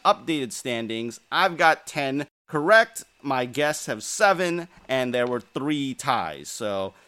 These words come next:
got myself a little more of a cushion after last week. So now we're gonna do our predictions for this week. First, the players we believe in. And for this week, I'm gonna go with Gary Bryant Junior I think he steps up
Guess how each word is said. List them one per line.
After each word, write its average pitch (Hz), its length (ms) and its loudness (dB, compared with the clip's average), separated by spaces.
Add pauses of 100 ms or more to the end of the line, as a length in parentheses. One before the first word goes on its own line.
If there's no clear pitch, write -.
(140)
got 143 180 0
myself 156 300 0
a 147 40 -6
little 151 200 4
more 151 180 4
of 127 80 -2
a 131 40 -4
cushion 135 680 -2 (220)
after 123 320 -2
last 120 380 0
week. 190 260 -4
So 139 160 -4
now 160 380 4
we're 170 240 0
gonna 175 160 -2
do 160 180 0
our 170 160 8
predictions 160 480 -4
for 117 120 -8
this 151 280 -4
week. 147 340 -4 (300)
First, 196 320 0
the 143 80 -4
players 160 680 2
we 170 360 -4
believe 143 540 0
in. 139 320 0 (320)
And 139 400 0
for 139 140 -2
this 196 340 2
week, 220 380 -4 (100)
I'm 151 280 2
gonna 175 240 2
go 151 380 6
with 143 400 0
Gary 143 380 0
Bryant 131 480 2
Junior 135 440 0
I 104 180 -2
think 135 200 -8
he 143 140 -10
steps - 420 -2
up 147 300 6